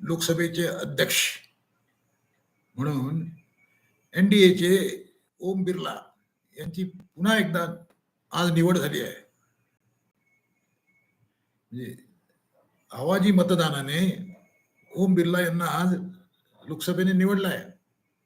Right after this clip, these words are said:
संसदीय कामकाज मंत्री किरण रिजिजू यांनी ही घोषणा केली. या घोषणेनंतर पंतप्रधान नरेंद्र मोदी आणि काँग्रेस नेते राहुल गांधी यांनी हस-,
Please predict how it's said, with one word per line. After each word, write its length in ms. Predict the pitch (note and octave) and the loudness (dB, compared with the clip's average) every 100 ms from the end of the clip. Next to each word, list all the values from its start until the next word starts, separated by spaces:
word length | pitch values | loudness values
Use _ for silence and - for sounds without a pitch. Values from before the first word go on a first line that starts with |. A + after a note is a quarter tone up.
| _ _ _ _ _ _ _ _ _ _ _ - | _ _ _ _ _ _ _ _ _ _ _ -10
संसदीय 380 | D3 G3 F#3+ | 0 2 4
कामकाज 440 | F#3 D#3 D#3+ E3 C#3 | 2 0 -4 -4 -4
मंत्री 400 | C#3+ C#3+ - F#3 | -6 -6 -4 -2
किरण 360 | E3 F3+ D#3+ | 0 2 2
रिजिजू 520 | C3+ D3+ E3 G#3+ C#3+ G#2+ - - _ _ _ _ - C3 | 2 2 6 6 4 -2 -8 -18 _ _ _ _ -12 -4
यांनी 260 | E3+ E3+ C#3+ E3 E3 - _ _ _ _ F3+ | 0 0 0 -4 -8 -14 _ _ _ _ -2
ही 40 | |
घोषणा 360 | D#3+ E3 E3 G#3 | 2 2 4 4
केली. 480 | G#3 G3 - - - _ _ _ _ _ _ _ _ _ _ _ _ - | 4 2 -2 -8 -16 _ _ _ _ _ _ _ _ _ _ _ _ -12
या 100 | D3 | -8
घोषणेनंतर 840 | D3+ C3 E3 D3+ D3 C#3 D3 D3+ - _ _ _ _ _ _ _ - | -6 -4 -4 -4 -6 -8 -8 -10 -12 _ _ _ _ _ _ _ -12
पंतप्रधान 380 | B2+ D#3 D#3+ D3+ | -6 -2 -2 -2
नरेंद्र 300 | C#3 D3+ C#3 | -2 -2 0
मोदी 560 | D3+ D#3+ E3+ - - - _ _ _ _ _ _ _ - | 2 4 4 2 -10 -20 _ _ _ _ _ _ _ -12
आणि 100 | B2+ | -8
काँग्रेस 380 | C3+ D3+ E3 A#2 | -4 -2 0 0
नेते 280 | E3 D#3+ | -2 -2
राहुल 360 | D3+ C3 E3 E3+ | -2 2 2 0
गांधी 600 | D#3 D#3 D#3+ C#3 - - - _ _ _ _ _ _ _ _ _ _ _ _ _ - | -2 0 0 0 -4 -12 -20 _ _ _ _ _ _ _ _ _ _ _ _ _ -8
यांनी 240 | D3 D#3 | -4 -2
हस-, 460 | A#2+ F#2+ A#2 - | -4 -6 -8 -8